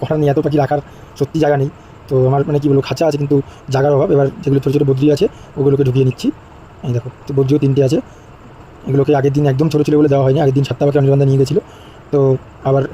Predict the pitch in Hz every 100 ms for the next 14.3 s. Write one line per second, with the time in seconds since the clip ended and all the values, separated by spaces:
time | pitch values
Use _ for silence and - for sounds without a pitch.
0 | 131 123 - - - - - - - -
1 | - - - - - 127 123 127 139 131
2 | 151 143 143 135 180 - - - - -
3 | - - - - - 135 131 135 127 123
4 | 214 - - - - - - - - -
5 | - - - - - - - - - -
6 | - 679 - - - - - - - -
7 | - - - - - - - - - -
8 | - - - - - - - - - 131
9 | 117 127 123 120 123 131 127 123 127 127
10 | 131 139 240 - - - - - - -
11 | - - - - - - - - - -
12 | - - - - - - - - - -
13 | 110 - - - - - - - - -
14 | - - 143